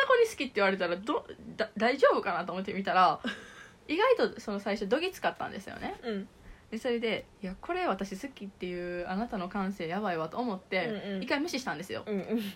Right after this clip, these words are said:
Speaker 1: で、それで、もう一-、もう一人違う子から、あの、「これいいよ」みたいな、「この番号いいよ」
Speaker 2: うんうん。
Speaker 1: みたいな言われて、
Speaker 2: うん。
Speaker 1: でも見ひんかったんよ。「これ知っとる。
Speaker 2: うん。
Speaker 1: 前見た」と思って見ひんかったんよ。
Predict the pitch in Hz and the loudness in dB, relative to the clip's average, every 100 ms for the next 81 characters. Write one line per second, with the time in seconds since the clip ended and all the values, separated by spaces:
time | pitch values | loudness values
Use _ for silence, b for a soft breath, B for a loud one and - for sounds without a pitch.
0 | - - - 359 349 359 247 - 285 359 | -12 -6 -2 0 0 2 0 0 -2 -4
1 | - - 339 359 359 262 - 285 285 285 | -8 -4 -2 0 0 -2 -4 -2 -2 -2
2 | 277 269 269 277 185 175 B B 175 180 | 0 2 4 4 2 0 B B -4 -2
3 | 208 190 170 214 180 165 - 202 208 175 | 0 0 0 0 0 -2 -6 -4 0 2
4 | 190 196 190 202 196 - 147 175 151 180 | 2 0 0 0 0 -2 -4 -4 -4 -2
5 | 165 95 - 190 - - - - _ - | -2 -4 -8 -12 -14 -20 -20 -20 _ -20
6 | - - 226 240 311 170 196 320 240 139 | -20 -14 -2 2 2 2 0 0 0 -4
7 | - 87 - 196 240 208 202 285 185 - | -4 -8 -10 0 0 0 2 4 4 0
8 | - 240 254 302 - - - 180 208 170 | 4 4 6 6 4 4 -8 -8 -6 -4
9 | 202 - - - | -4 -4 -6 -10